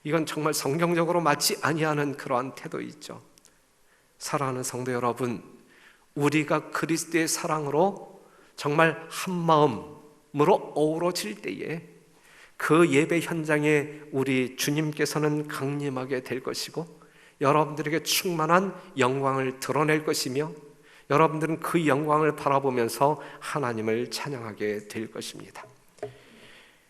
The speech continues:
생애의 모든 교제에는 극기와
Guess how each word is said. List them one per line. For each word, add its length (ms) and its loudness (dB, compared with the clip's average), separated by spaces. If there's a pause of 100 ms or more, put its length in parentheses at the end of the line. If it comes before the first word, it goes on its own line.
(120)
생애의 560 4
모든 480 4
교제에는 920 2 (220)
극기와 800 -2